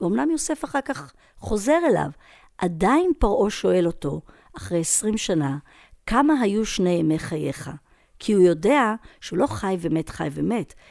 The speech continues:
אלא הוא יודע שאירוע משברי, כמו אובדן, הוא לא מת, אבל עדיין זו הייתה טראומה, הוא יחלק את ימי חייו עד החיים, עד ה-,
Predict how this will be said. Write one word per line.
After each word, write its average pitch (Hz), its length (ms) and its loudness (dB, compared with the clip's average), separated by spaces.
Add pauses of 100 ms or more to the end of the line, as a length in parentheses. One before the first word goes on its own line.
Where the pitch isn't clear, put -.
(220)
אלא 180 120 0
הוא 170 100 2
יודע 175 280 0
שאירוע 220 540 0
משברי, 180 640 0 (520)
כמו 185 240 6 (100)
אובדן, 190 540 0 (120)
הוא - 120 -4
לא 180 140 2
מת, 294 400 -2 (220)
אבל 160 180 -2
עדיין 185 520 2
זו 254 120 0
הייתה 202 280 -2
טראומה, 160 600 -4 (400)
הוא 190 140 0
יחלק 185 560 0
את - 120 -6
ימי 180 200 -2
חייו 156 420 -4 (480)
עד 214 220 0
החיים, 269 520 2 (240)
עד 214 200 0
ה-, 247 40 6